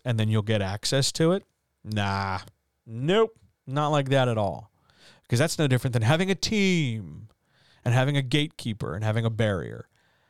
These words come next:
You should have the ability to be able to access not only the material, but the material giver to ask specific questions.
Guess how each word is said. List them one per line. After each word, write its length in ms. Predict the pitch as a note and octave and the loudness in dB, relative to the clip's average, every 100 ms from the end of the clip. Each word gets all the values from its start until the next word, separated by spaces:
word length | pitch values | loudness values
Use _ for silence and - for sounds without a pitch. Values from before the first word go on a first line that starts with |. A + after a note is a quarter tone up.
| _ _ _ _ _ | _ _ _ _ _
You 340 | - B2 D3 F3 | -4 2 4 4
should 200 | - G3 | 4 2
have 300 | E3 E3+ D#3 | 4 2 2
the 100 | D#3+ | 0
ability 600 | C#3 C3+ A2 G2+ E2+ A2 _ _ | 2 2 2 0 -4 -8 _ _
to 120 | - | -6
be 180 | B2 A#2+ | 0 2
able 220 | B2+ C#3+ C#3 | 2 0 -2
to 200 | D3 - A#2+ | -4 -8 -6
access 560 | C#3 - - C#3 - | -6 -2 0 0 0
not 160 | B2 B2+ | -2 0
only 200 | C3+ C3 | 0 -2
the 100 | A#2 | -2
material, 560 | A2 - F3 F3 E3+ | -4 -2 0 2 2
but 140 | D3+ B2+ | 0 -2
the 60 | |
material 520 | A2+ G#2+ D3+ D3+ C#3 A#2+ | -4 -6 -2 -2 -2 -2
giver 460 | - E3 C3+ A#2 - - - | 0 2 2 -2 -4 -14 -2
to 180 | D3 C3+ - | 0 0 0
ask 340 | C#3 D#3 - | 0 0 -2
specific 680 | - - F3 - C#3 C3+ - - - | -2 0 2 2 0 -2 -6 -20 -4
questions. 840 | G#3+ C3+ - - - - - | -2 -2 -6 -16 -16 -14 -14